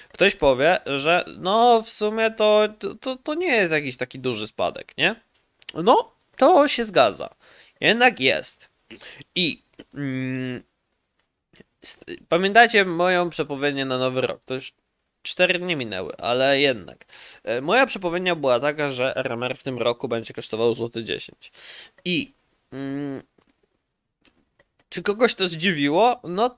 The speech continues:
tak. <laughs> E, jednak ja tak jakby mogę to wytłumaczyć. Dla mnie, mm, w tym momencie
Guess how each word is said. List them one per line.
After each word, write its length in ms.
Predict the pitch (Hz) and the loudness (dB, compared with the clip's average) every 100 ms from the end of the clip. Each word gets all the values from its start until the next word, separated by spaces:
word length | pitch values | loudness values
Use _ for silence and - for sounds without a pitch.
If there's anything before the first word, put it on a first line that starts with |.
| - | 2
tak. 360 | 196 120 98 | 4 4 2
<laughs> 120 | - - - 170 _ 160 _ _ _ _ _ _ _ 185 175 165 123 - | -8 -12 -10 -12 _ -16 _ _ _ _ _ _ _ -20 -16 -14 -10 -2
E, 300 | 151 151 151 | 2 4 4
jednak 340 | 175 190 190 | 2 0 2
ja 220 | 180 190 202 196 _ _ | 6 6 6 0 _ _
tak 260 | - 180 - | -6 -6 2
jakby 800 | 175 175 165 196 202 175 165 110 _ _ _ _ _ _ _ _ _ _ _ - _ | 4 2 0 -4 -2 0 -2 -6 _ _ _ _ _ _ _ _ _ _ _ -18 _
mogę 300 | 160 220 220 | 0 2 4
to 120 | 208 202 | 2 0
wytłumaczyć. 640 | 196 208 151 123 - - - _ _ _ - | 0 0 0 -2 -4 -14 -20 _ _ _ -4
Dla 260 | 143 151 | 4 4
mnie, 400 | 143 123 131 226 247 _ _ _ _ _ _ _ | 4 0 -2 -2 -8 _ _ _ _ _ _ _
mm, 600 | 143 143 139 139 139 139 _ _ _ _ _ _ _ _ _ _ - | -8 -6 -4 -6 -8 -10 _ _ _ _ _ _ _ _ _ _ -16
w 100 | - | 4
tym 220 | 214 247 | 4 4
momencie 760 | 220 170 131 120 113 123 180 | 2 2 0 -2 -2 0 -2